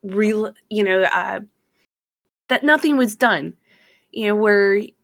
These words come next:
you may have laid around the house all day long,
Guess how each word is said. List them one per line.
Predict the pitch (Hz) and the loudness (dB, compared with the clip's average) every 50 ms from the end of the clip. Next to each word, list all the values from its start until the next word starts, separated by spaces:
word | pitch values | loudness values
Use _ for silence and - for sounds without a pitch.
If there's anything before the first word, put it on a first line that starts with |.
| _ _ _ _ | _ _ _ _
you | - 220 220 208 220 226 226 226 220 214 214 214 214 208 208 254 - | -16 -10 -6 -4 -2 0 0 0 -2 -2 -2 -2 -4 -4 -6 -8 -6
may | 214 214 214 220 233 254 294 285 | -4 -2 0 2 2 2 0 -2
have | 269 269 262 240 226 220 208 196 | -4 -4 -4 -4 -4 -4 -6 -4
laid | 190 202 214 220 233 | 0 0 0 2 2
around | 240 240 226 220 220 220 214 214 220 214 214 214 | 0 -2 -2 -4 -4 -4 -2 -2 -2 -2 -4 -4
the | |
house | 208 - - 208 196 190 202 208 208 - - - - _ _ _ _ _ _ _ _ - | -6 -8 -6 -4 -4 -2 -4 -4 -6 -10 -14 -16 -20 _ _ _ _ _ _ _ _ -6
all | 196 202 208 202 | -2 0 2 2
day | 196 214 196 196 | 2 2 0 0
long, | 190 202 202 190 185 190 185 185 190 196 | 0 0 0 0 0 0 -2 -2 -4 -6